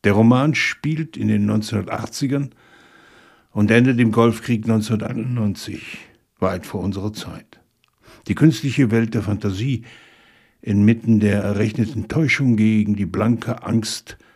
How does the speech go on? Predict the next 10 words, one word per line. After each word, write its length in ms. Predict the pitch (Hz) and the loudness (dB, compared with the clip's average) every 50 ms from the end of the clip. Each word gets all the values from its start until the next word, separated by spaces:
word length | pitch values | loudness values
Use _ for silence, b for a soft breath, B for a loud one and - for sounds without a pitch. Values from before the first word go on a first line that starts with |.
| b b b b b b b - | b b b b b b b 2
nie 220 | 107 117 123 113 | 4 4 6 6
wieder 200 | 117 117 104 107 | 4 2 2 2
das 220 | 107 113 110 - | 0 0 -2 -4
Tageslicht 640 | - 101 90 82 82 85 - - - - - - - | -6 -6 -6 -6 -8 -10 -12 -12 -12 -14 -16 -16 -16
zu 100 | - - | -16 -16
sehen. 300 | - - - 82 - - - _ b b b b b b b b b b b b b | -16 -14 -16 -16 -16 -18 -20 _ b b b b b b b b b b b b b
Hier 400 | b - 131 131 131 123 127 131 | b 0 4 6 6 6 6 4
die 220 | 139 127 110 107 104 | 2 0 0 -2 0
Programmiererin 1000 | 107 107 101 95 101 92 95 104 107 107 104 98 101 101 95 95 90 - - - _ _ _ | 0 0 -2 0 0 2 4 6 6 6 6 4 4 4 4 2 2 0 -4 -12 _ _ _
Edi, 480 | - 95 95 92 85 104 120 127 113 - | -10 -6 -6 -4 -2 0 -2 -2 -2 -6